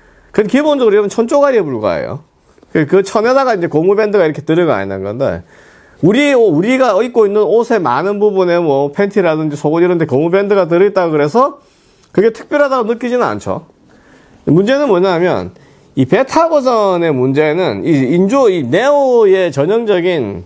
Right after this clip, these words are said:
그 천연 가죽과 인조의 하이브리드에서 네오 원, 투의 가장 큰 장점은 뭐냐면 천연 가죽 못지않은 인조 가죽의 부드러움이 있으면서 여기에 인조 가죽의, 어, 내구성, 홀드성 이런 것들이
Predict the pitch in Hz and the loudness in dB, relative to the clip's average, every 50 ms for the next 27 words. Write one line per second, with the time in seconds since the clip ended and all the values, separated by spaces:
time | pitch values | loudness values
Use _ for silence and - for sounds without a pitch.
0 | - - 131 123 123 120 113 110 104 - - 202 208 233 240 214 185 165 156 160 | -8 -4 -2 0 0 0 0 -2 -4 -4 -2 -2 0 0 0 0 0 -2 -2 -4
1 | 156 175 160 135 135 147 156 175 180 175 165 165 147 151 160 165 180 175 180 175 | -2 0 0 0 0 0 0 0 0 0 0 0 0 0 0 0 0 0 0 0
2 | 160 143 113 98 107 135 180 170 127 85 78 78 - _ _ _ - _ _ _ | 0 0 -2 -2 -2 -2 -2 -2 -2 -2 -4 -8 -12 _ _ _ -20 _ _ _
3 | _ - 156 190 220 240 247 220 196 214 247 269 269 - 285 277 247 233 240 247 | _ 0 0 0 2 2 2 2 2 2 0 0 -2 0 0 0 0 0 -2 -2
4 | 254 220 - 233 226 226 233 240 240 240 226 185 139 113 117 120 120 127 170 185 | -4 -4 -4 -2 -2 -2 -2 -2 -2 -2 -2 -2 -2 -2 -4 -2 -2 -2 0 0
5 | 151 101 90 85 - _ _ _ _ _ _ _ _ - - - 262 262 277 294 | -2 -2 -6 -10 -14 _ _ _ _ _ _ _ _ -10 -4 0 0 2 2 0
6 | 302 302 285 240 208 202 220 226 214 208 214 226 226 - 254 254 226 196 196 208 | 0 0 0 0 0 0 -2 -2 0 0 0 -2 -2 -2 -2 0 0 0 0 0
7 | 196 160 165 185 185 240 240 214 190 180 165 175 180 185 190 185 - 139 143 151 | 0 0 0 0 0 0 0 0 0 -2 -4 -4 -2 -2 -2 -2 -2 -2 0 2
8 | 196 202 214 214 202 185 165 156 143 - 185 175 156 131 127 135 151 185 185 170 | 2 2 2 2 0 0 -2 -4 -2 -2 -2 0 0 0 0 0 0 0 0 0
9 | 156 135 131 143 175 185 180 175 170 156 143 147 160 160 196 185 156 135 127 123 | 0 0 0 0 2 2 2 0 0 0 0 0 0 0 2 2 2 0 0 -2
10 | 135 147 156 185 180 156 - - 117 127 123 123 120 131 143 165 160 - 175 135 | -2 -2 0 0 -2 -2 -2 -2 -2 0 2 2 0 0 0 -2 -2 -2 -2 -2
11 | 123 117 - 175 180 180 160 147 117 131 120 123 156 175 202 190 165 143 - 135 | -2 -2 -2 0 0 0 0 -2 -2 -2 0 0 0 0 0 0 -2 0 0 0
12 | 151 196 233 269 277 - | 0 0 0 -2 -4 -8